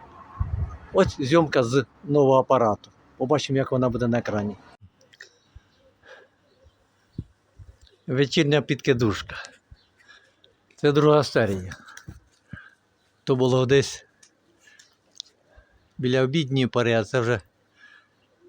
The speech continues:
передвечір'я. О, до речі, он стоїть капітальний такий. Ай, не покажу я в телефон.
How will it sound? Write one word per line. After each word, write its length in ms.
передвечір'я. 880
О, 240
до 140
речі, 380
он 160
стоїть 380
капітальний 600
такий. 440
Ай, 240
не 140
покажу 500
я 180
в 60
телефон. 640